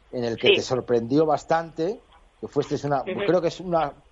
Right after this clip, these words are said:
Speaker 1: sincera entrevista muy buena, muy buena por parte tuya y, de, y del periodista, en el que te enteraste de una forma quizá no adecuada.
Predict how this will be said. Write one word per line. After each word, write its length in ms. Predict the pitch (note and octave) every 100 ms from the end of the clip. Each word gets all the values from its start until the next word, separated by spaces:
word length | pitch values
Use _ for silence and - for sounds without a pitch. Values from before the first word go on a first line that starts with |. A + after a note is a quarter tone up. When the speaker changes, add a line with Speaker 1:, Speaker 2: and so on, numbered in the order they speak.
| _
Speaker 1:
sincera 600 | - D#3 C3+ F3 F#3+ D#3+
entrevista 420 | D3 C3 C#3+ C#3+ C#3
muy 200 | D#3 E3
buena, 440 | C#3+ C3 F3+ G3
muy 200 | D3 D3
buena 280 | C3 C3 D#3+
por 120 | C#3 -
parte 280 | A#2 A#2
tuya 360 | G2+ C3 B2 G#2+
y, 60 | G#2+
de, 120 | A2+
y 180 | F#2 G#2
del 180 | G#2+
periodista, 540 | G#2+ A2 A#2+ B2+ F3+ F3 - - -
en 80 | A#2+
el 60 |
que 100 | A2+
te 100 | A#2
enteraste 440 | B2 A#2 C#3 D3+ D3+
de 80 | C#3
una 120 | D3
forma 280 | - D3 C#3
quizá 260 | B2+ D3
no 220 | C#3 C3+ C#3
adecuada. 580 | C3+ - D3 D3 F3